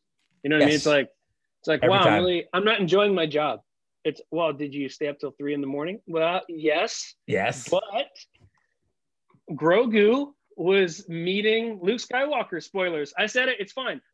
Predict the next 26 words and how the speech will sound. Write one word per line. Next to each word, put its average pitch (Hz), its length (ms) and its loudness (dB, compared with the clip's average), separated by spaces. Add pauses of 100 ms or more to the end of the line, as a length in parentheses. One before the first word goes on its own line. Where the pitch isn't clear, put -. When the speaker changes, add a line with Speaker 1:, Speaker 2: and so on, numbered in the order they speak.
Speaker 1:
But 254 240 -6 (360)
the 165 60 -10
whole 220 220 -6
point 185 300 -10
is, 151 120 -10
Speaker 2:
If 165 100 4
you 185 80 6
haven't 233 260 4
watched 214 160 6
season, 196 280 2
if 180 80 4
you 208 80 6
haven't 233 200 4
watched 208 160 6
season 185 260 4
two 196 140 2
of 175 60 4
The 160 80 4
Mandalorian 143 540 6
by 123 140 4
now, 120 180 4
that's, 165 220 4
like, 151 140 4
that's 175 260 2
your 139 140 2
fault. 95 380 2